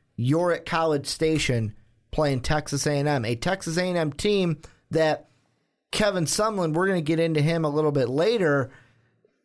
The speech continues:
I'm assuming he's gonna have his boys fired up because he could be on the hot seat by that week.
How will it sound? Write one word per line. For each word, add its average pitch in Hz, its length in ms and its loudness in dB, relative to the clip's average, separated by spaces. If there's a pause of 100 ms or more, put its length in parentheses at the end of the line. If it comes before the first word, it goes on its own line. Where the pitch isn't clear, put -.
(380)
I'm 170 540 2
assuming 254 460 0
he's 226 180 0
gonna 226 160 0
have 226 140 0
his 196 140 -2
boys 214 360 0
fired 220 400 2
up 233 220 -2
because 170 380 0
he 196 100 -4
could 190 140 -8
be 202 140 0
on 185 80 0
the 180 100 0
hot 196 240 -2
seat 160 240 -4
by 143 180 2
that 127 220 2
week. 120 360 -2